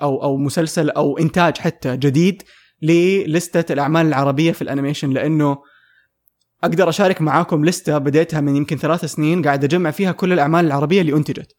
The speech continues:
مسلسلات، أفلام، شورتس، بحاول قد ما أقدر أجمع إيش الأشياء عشان أدرسها، عشان أعرف هل إحنا فعلًا في العالم العربي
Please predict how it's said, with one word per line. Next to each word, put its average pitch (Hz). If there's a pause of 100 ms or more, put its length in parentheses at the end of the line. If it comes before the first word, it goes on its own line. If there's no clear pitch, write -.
مسلسلات، 165
أفلام، 160
شورتس، 165 (360)
بحاول 180
قد 175
ما 170
أقدر 175
أجمع 170
إيش -
الأشياء 170 (320)
عشان 143
أدرسها، 185
عشان 160
أعرف 175
هل 196
إحنا 165
فعلًا 147 (400)
في -
العالم 208
العربي 156